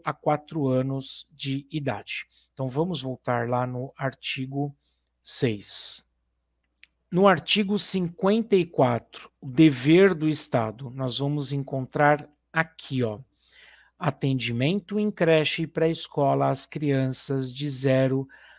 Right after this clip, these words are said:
a cinco anos de idade, tá? A questão, ela fala a quatro anos de idade. Então, pensa,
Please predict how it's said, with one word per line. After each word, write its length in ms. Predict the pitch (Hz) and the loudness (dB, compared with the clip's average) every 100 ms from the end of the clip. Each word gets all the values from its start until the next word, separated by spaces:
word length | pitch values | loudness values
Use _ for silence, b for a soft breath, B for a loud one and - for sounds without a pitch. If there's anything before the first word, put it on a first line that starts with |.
| b | b
a 160 | 151 139 | -2 -2
cinco 1120 | - - - 254 254 240 208 170 - 156 147 | -2 -6 0 4 4 4 2 -2 -6 0 4
anos 640 | 147 147 139 131 127 117 113 | 6 6 2 0 -4 -6 -8
de 160 | 123 | -6
idade, 560 | 113 117 110 - - - _ _ - | -6 -10 -14 -14 -14 -14 _ _ -8
tá? 240 | 117 117 - - | -6 -6 -10 2
A 160 | 170 | 4
questão, 640 | 185 127 - - 165 127 107 b b b b | 4 -4 -8 6 6 6 0 b b b b
ela 260 | - 139 117 | 0 2 2
fala 500 | - 147 135 117 113 _ _ _ _ _ _ _ _ _ _ _ _ _ _ _ _ _ | -2 0 2 0 -6 _ _ _ _ _ _ _ _ _ _ _ _ _ _ _ _ _
a 320 | 151 147 156 - _ _ _ - | 2 2 0 -8 _ _ _ 4
quatro 760 | 180 185 202 - - 160 143 | 8 10 8 0 -8 -2 4
anos 460 | 139 131 127 123 113 | 4 4 0 -4 -4
de 120 | 131 | -6
idade. 500 | 120 107 98 - - _ _ _ _ _ | -4 -8 -8 -12 -12 _ _ _ _ _
Então, 200 | 226 240 | 0 0
pensa, 600 | - 165 117 - 117 | 2 2 2 -6 -14